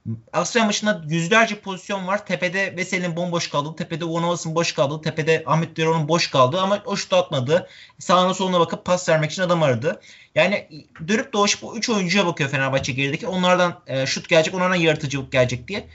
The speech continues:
Uzun oyuncularda ciddi anlamda bir şut ve yaratıcılık sıkıntısı var. E, en çok da Veseli'de oluyor bu. Veseli tepede çok top alıyor ama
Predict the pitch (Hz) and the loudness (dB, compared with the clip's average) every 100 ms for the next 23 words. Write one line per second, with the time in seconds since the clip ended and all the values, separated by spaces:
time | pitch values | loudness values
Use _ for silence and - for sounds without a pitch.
0 | - - 147 175 233 220 - 185 185 175 | -20 -14 -8 -2 2 2 2 0 0 -6
1 | - 220 208 - - 156 151 156 180 180 | -6 -4 -2 -4 -2 -2 0 -2 0 0
2 | 196 - - - - 185 170 165 190 - | 0 -2 -4 -4 0 4 4 2 -4 -6
3 | - 156 - 185 156 - - _ _ - | -10 -12 -8 0 0 0 -12 _ _ -10
4 | 95 - 202 208 202 190 185 - 190 165 | -4 0 2 0 0 2 2 2 2 2
5 | 143 139 160 160 165 160 165 160 160 175 | 0 0 0 0 0 -2 -2 0 0 0
6 | - 170 151 139 165 170 175 | -4 -4 0 4 4 6 4